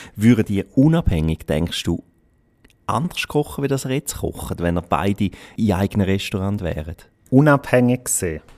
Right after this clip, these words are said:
Speaker 2: Also das wird jetzt mein Bruder auch nicht gern hören, aber ich würd sagen, unabhängig gesehen wird der Fabio sicherlich eben ein bisschen eine gröbere Küche fahren.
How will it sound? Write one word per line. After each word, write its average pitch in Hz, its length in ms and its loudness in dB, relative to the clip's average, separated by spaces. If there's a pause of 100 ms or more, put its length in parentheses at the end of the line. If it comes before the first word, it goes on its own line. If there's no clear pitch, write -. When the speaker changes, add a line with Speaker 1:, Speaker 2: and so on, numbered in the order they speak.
(760)
Speaker 2:
Also 107 180 -2
das 101 160 -4
wird 120 160 4
jetzt - 160 -2
mein 110 100 2
Bruder 113 260 8
auch 110 100 8
nicht 113 140 2
gern 123 320 6
hören, 107 220 4
aber 92 240 4
ich 110 120 4
würd 113 180 4
sagen, 110 180 2
unabhängig 127 720 4
gesehen 98 380 0
wird 92 280 -4
der - 80 -4
Fabio 107 300 2
sicherlich 110 600 0
eben 107 180 2
ein 104 60 4
bisschen - 200 0
eine 95 80 2
gröbere 113 400 2
Küche 113 380 -2
fahren. 107 400 -2